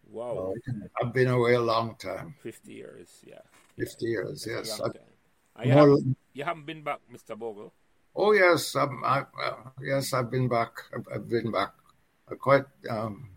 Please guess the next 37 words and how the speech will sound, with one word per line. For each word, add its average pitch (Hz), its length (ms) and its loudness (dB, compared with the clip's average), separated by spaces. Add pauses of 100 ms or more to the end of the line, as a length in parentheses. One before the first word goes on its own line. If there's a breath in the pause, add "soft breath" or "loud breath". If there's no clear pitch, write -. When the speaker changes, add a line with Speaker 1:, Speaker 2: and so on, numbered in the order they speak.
(460)
Speaker 3:
at - 180 -8
least 143 280 4
once 131 360 4
a 120 80 2
year. 110 420 2 (260)
Speaker 1:
Okay, 90 380 -14 (220)
okay. - 340 -20
Speaker 3:
My 127 160 4
brother, 156 500 8
I 139 140 6
have 156 160 6
a 151 100 8
brother 127 420 6
who's 123 280 2
still 117 340 0
the, 113 220 -2
in, 104 240 -4 (140)
in 120 180 -6
Kingston. 123 680 -4 (360)
Speaker 1:
Okay, 110 120 -12
Speaker 3:
So. 104 200 -8 (380)
Speaker 1:
okay, - 260 -20 (220)
okay. - 320 -20 (540)
And 165 120 -16
by 190 160 -6
the 202 60 -8
way, 175 80 -6
I 151 60 -8
didn't 147 200 -14
ask 147 220 -10
you 160 60 -12
this 147 160 -18
up 143 120 -12
front. 82 360 -18
Were 131 120 -12
you 147 200 -10
born 135 460 -8